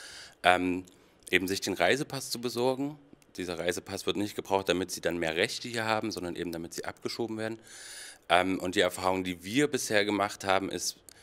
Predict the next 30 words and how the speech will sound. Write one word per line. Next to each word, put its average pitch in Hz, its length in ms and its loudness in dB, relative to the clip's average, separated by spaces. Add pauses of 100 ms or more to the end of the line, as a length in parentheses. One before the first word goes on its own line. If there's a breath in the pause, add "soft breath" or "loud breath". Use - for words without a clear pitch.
(120)
wenn 107 200 8
Leute 113 280 4
das 98 220 -2
wirklich 95 300 0
versucht 113 500 0
haben, 117 320 -2 (460 loud breath)
auf - 220 -2
eigene 143 340 6
Faust 131 460 -2
sich - 220 -10
diesen 101 460 -2
Reisepass 95 480 -2
zu 92 100 -10
besorgen, 107 300 0
das 113 120 -4
heißt, 87 200 -6
sie 85 80 -10
sind 98 200 -4
in 95 120 -4
die 90 80 -4
Botschaft 110 520 -4
ihrer, 87 400 -4 (680 loud breath)
ihres 90 360 -2
Herkunftslands 110 760 0
gegangen, 107 520 2
meistens 98 340 0
in 95 160 0
Berlin 101 420 2
sind 104 200 -2
die, 107 160 0